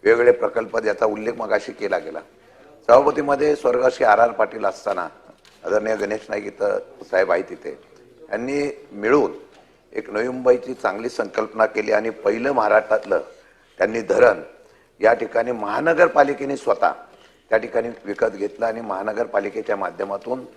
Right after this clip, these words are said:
मोरवे धरणाचं पाणी आज नवी मुंबईला मिळतंय. आता या पाण्याचा वाद निर्माण झालेला आहे. पनवेल असेल, नवी मुंबई असेल, या हक्काच्या पाण्याच्या संदर्भातून पाणी मिळावं म्हणून वेगवेगळ्या प्रकारचा निर्णय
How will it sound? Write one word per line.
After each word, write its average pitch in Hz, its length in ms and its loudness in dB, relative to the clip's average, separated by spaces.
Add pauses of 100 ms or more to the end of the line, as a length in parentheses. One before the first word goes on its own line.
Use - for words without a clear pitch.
(240)
मोरवे 107 300 -2
धरणाचं 107 500 -2
पाणी 95 380 0 (460)
आज 110 120 4
नवी 110 200 0
मुंबईला 107 340 0
मिळतंय. 90 360 -6 (460)
आता 151 240 4
या 151 140 6
पाण्याचा 131 560 0
वाद 117 340 4
निर्माण 101 300 -4
झालेला 80 320 -8
आहे. - 100 -14 (560)
पनवेल 139 300 2
असेल, 131 420 2
नवी 120 180 0
मुंबई 123 260 4
असेल, 117 420 4 (640)
या 135 120 8 (260)
हक्काच्या - 560 4
पाण्याच्या 139 520 4
संदर्भातून 127 680 2
पाणी 117 360 0
मिळावं 123 400 4
म्हणून 127 200 -2
वेगवेगळ्या 117 380 6
प्रकारचा 120 680 0
निर्णय 107 360 -4